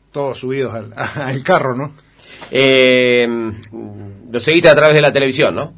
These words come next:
Speaker 1: Sí, sí, televisión a full, este, teníamos la posibilidad de hacer un poco de WhatsApp y demás, pero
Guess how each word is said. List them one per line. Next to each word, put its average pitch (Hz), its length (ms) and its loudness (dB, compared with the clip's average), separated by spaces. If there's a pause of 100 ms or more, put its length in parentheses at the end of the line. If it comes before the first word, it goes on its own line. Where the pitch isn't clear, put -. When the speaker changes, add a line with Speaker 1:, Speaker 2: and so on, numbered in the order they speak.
Speaker 1:
Sí, 127 360 -2
sí, 113 260 -6
televisión 117 840 -4
a 113 100 -10
full, 151 420 -4
este, 104 840 -10 (360)
teníamos 131 400 -6
la 123 80 -6
posibilidad 131 420 -2
de 135 80 -2
hacer 143 200 -6
un 131 140 -8
poco 135 220 -6
de 127 60 -4
WhatsApp 151 580 0
y - 20 -2
demás, 135 320 -2
pero 110 360 -4